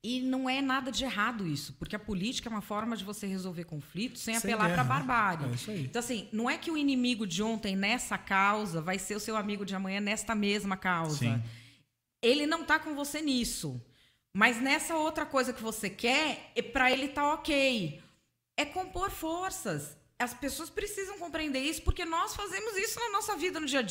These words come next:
Speaker 1: dia.
Speaker 3: Sim.
Speaker 1: Quem que numa empresa não trabalha com um colega que não vai com a cara?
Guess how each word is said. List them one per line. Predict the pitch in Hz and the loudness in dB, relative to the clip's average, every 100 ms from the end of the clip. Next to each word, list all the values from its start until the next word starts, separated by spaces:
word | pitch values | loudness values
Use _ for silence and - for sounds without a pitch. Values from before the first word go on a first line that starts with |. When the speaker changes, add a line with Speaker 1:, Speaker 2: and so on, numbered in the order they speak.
| 208 | 0
Speaker 1:
dia. | 330 285 | 2 0
Speaker 3:
Sim. | 180 123 123 147 - - _ - | 0 -4 -4 -6 -16 -20 _ 0
Speaker 1:
Quem | 320 392 | 2 2
que | 392 | 0
numa | 370 370 | -2 -2
empresa | 359 - 294 277 269 226 208 | -4 -2 0 2 0 -2 -2
não | 202 262 | -2 -2
trabalha | 262 269 233 262 269 | 0 0 4 4 2
com | 269 | -2
um | 269 | -2
colega | 254 254 262 | 2 2 0
que | 262 | -2
não | 262 | -4
vai | 254 | -2
com | 254 | 0
a | 262 | 0
cara? | 269 254 220 160 147 | 2 2 2 0 -2